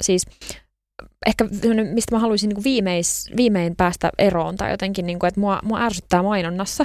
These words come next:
ja markkinoinnissa se, että mun mielestä tuntuu, että koko mun eliniän kaikkea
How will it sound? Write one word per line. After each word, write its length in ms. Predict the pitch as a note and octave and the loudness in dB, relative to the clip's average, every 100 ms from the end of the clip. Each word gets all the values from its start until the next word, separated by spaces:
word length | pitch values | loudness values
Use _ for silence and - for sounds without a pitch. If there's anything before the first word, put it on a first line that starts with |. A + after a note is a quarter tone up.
| - | 0
ja 60 | G#3 | 2
markkinoinnissa 720 | G3+ F#3 F#3 F3 F#3+ - B3 | 2 0 -2 -2 -2 -2 -2
se, 120 | G#3 G#3+ - - - G3 | 0 -2 -8 -20 -6 -2
että 120 | A3+ | 2
mun 80 | A3 | 2
mielestä 160 | G3+ | 0
tuntuu, 120 | G#3 | -2
että 100 | G3+ | 0
koko 200 | C4+ C4+ | 2 4
mun 140 | G3+ F#3 | 2 2
eliniän 560 | G3+ F#3 D#3+ F3 D#3 - | 0 -2 -2 -2 -2 -2
kaikkea 480 | G#3 F#3+ - D3 | 2 2 2 2